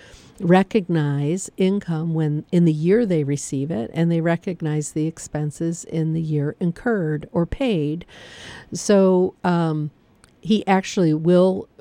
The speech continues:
probably end up with a loss for twenty twenty-three.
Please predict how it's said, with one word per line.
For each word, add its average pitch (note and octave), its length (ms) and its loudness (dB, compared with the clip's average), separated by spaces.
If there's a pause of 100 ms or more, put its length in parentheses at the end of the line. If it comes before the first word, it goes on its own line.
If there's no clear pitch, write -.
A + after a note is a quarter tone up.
(140)
probably G3 760 0
end D3+ 220 -2
up D#3 240 -2
with D#3 180 -2
a D#3+ 60 -2
loss D3+ 720 -4
for D3+ 240 -2
twenty D3 340 -2
twenty-three. C#3+ 840 -6